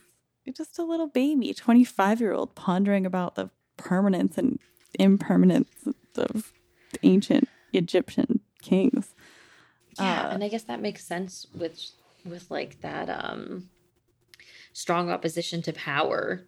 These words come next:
Speaker 2: that you would be feeling it more in your youth,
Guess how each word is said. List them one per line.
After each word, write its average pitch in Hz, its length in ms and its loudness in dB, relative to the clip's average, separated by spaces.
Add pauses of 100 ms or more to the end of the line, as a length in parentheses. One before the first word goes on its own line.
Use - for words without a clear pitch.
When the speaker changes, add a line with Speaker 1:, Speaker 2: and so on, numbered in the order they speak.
(220)
Speaker 2:
that - 160 -12
you 185 100 -6
would 165 120 -8
be 170 100 -8
feeling 170 380 -10
it - 100 -14
more 175 240 -8
in 180 120 -4
your 185 160 -4
youth, 180 680 -6